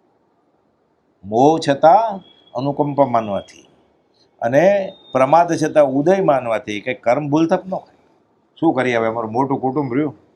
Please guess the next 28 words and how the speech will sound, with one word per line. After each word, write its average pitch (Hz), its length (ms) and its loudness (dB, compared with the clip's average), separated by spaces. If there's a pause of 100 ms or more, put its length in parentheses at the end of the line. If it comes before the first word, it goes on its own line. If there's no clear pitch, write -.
(200)
તો - 120 -14
કુટુંબ 165 280 -2
ક્યારે 180 240 2
નહોતું? 101 260 -10 (2250)
કાલુડી 160 460 2 (100)
કૂતરીને 143 460 0 (120)
આવ્યા 151 360 2
ગલુડિયા, 107 800 -2 (460)
ચાર 135 240 6 (140)
કાબરા 139 420 4
ને 143 160 0
ચાર 143 240 2
ભૂરિયાઓ, 156 540 2
જે 151 60 2 (280)
આઠ, 120 240 -2 (280)
આઠ 143 140 4
ને 156 120 -2
બે - 20 0 (100)
દસ 156 240 6
હતું 202 160 -2
ને, 175 60 -8
ત્યારે 151 240 4
દસનું 160 320 2
કુટુંબ 170 240 0
તો 165 120 4
હતું 175 200 0
જ - 80 -
ને 180 40 -4